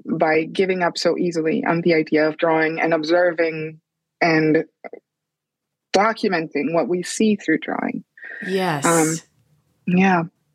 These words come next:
Speaker 2: That's a really lovely thought. And there's a writing exercise that I've done with a teacher that I know that was, and I think she maybe got it from Danny Shapiro, but it was basically,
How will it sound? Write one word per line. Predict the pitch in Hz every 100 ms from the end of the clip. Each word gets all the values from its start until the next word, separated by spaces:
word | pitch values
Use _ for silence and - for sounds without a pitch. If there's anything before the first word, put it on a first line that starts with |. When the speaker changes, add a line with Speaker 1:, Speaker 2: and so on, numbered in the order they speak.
| _ - - - -
Speaker 2:
That's | 330 349
a | 381
really | 240 220 226 226
lovely | 202 190 185 196
thought. | 190 - 226 190 151 160 _
And | 196 196 196 190 185 - - - - _
there's | 214 208
a | 214 185
writing | 170 196 214 226
exercise | 190 175 - 170 175 160 156
that | - 160
I've | 151 151
done | 151 160 151 151 151
with | - 165 156 160 _ _ _ -
a | 165 139 - -
teacher | 220 214 202
that | 170 160
I | 156
know | 160 156
that | 151 151
was, | 156 151 143 - -
and | 175
I | 160
think | 160 359 359 - -
she | - - 220
maybe | 190 170 156
got | 151 147
it | 143
from | 151 151
Danny | 156 156
Shapiro, | 147 - 151 202 175
but | 165
it | 180
was | 190 185
basically, | 220 220 208 - 180 165